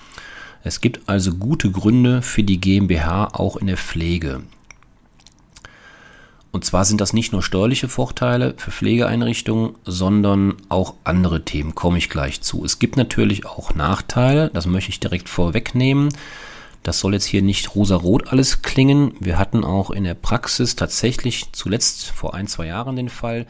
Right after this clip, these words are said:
dass wir einer Pflegeeinrichtung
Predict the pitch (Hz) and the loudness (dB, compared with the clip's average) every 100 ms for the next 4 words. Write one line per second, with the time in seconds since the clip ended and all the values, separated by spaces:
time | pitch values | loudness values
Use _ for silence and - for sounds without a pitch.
0 | - _ - - 95 - 82 92 110 120 | -16 _ -16 -12 -14 -14 -12 -10 -8 -8
1 | 123 123 _ - - _ _ - 107 107 | -10 -12 _ -20 -20 _ _ -14 -10 -8
2 | 104 87 98 98 98 - 92 | -8 -10 -12 -12 -14 -14 -14